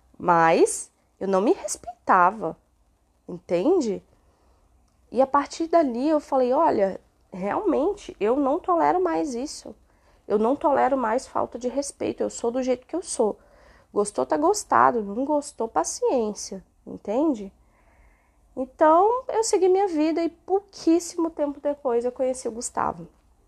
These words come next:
E eu vou falar um negócio pra vocês. Ele se encaixava como uma luva naqueles requisitos que eu tinha colocado. E isso foi assustador. Assustador. Porque eu falei assim: "Gente, o que tá acontecendo aqui?"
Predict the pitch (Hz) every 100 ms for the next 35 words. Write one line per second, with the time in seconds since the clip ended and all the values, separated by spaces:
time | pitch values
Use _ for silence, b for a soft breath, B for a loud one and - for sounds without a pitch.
0 | _ _ _ _ 233 247 247 254 262 240
1 | 233 220 226 233 226 254 - - - 202
2 | 254 - 269 - 233 220 - 233 226 190
3 | _ b b b b - - 226 226 233
4 | 277 277 220 226 214 185 180 _ 202 196
5 | 208 190 202 214 - 262 180 190 - -
6 | - 208 - 220 196 208 202 226 - 196
7 | 180 - b b b b b b 208 233
8 | 247 - 214 180 - - - 175 165 147
9 | - - _ _ _ _ _ _ _ -
10 | 220 285 320 349 - - 269 320 - -
11 | - 269 294 202 202 202 - b b b
12 | - 415 427 415 - 381 320 233 196 202
13 | 294 - 381 403 392 415 415 415 415 -
14 | 403 339 -